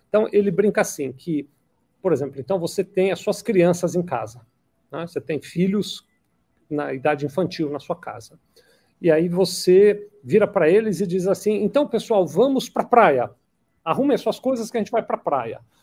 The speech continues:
E dá aquela alegria toda. Todos eles dizem, "Oba, viva" e tal. Aí você vira pra eles e diz, "Não, peraí, presta atenção.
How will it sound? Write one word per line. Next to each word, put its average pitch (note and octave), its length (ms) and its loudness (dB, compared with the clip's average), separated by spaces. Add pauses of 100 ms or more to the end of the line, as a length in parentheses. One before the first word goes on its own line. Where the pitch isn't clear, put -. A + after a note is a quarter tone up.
(200)
E A3 80 -6
dá G#3+ 180 4
aquela A3 280 4
alegria G#3 380 2
toda. C#3+ 340 0
Todos G#3+ 220 -2
eles A#3 140 -4
dizem, A3 140 0
"Oba, B3 480 2
viva" A#3 460 0
e G3 40 -2
tal. A#3+ 340 0
Aí A3 100 2
você A#3 300 -4
vira G3+ 200 0
pra G3 200 -4
eles A3 140 -4
e F#3 40 -10
diz, G3 180 -6
"Não, G#3+ 160 2
peraí, F#3+ 300 -2
presta - 280 -6
atenção. C3 240 -6